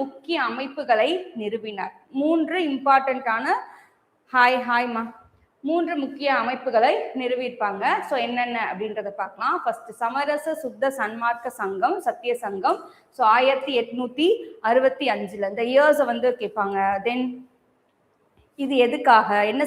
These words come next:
சிக்னிஃபிகன்ஸ் இருக்கு ஒவ்வொரு அமைப்புக்கும் அப்படின்ற மாதிரி கேட்பாங்க. ஓகேவா?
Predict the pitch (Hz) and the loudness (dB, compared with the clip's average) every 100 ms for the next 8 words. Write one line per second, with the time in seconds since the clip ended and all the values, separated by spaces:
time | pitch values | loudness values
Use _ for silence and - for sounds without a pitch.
0 | 285 214 294 311 311 247 214 208 - 202 | -2 -2 -4 -4 -2 -2 -2 -6 -4 -2
1 | 214 214 208 208 208 208 202 190 196 208 | 2 2 2 -4 -8 -8 -4 -4 -4 -4
2 | 202 196 185 185 185 - 175 180 175 - | -4 -4 -6 -8 -14 -8 -6 -4 -6 -8
3 | 208 196 185 | -12 -8 -10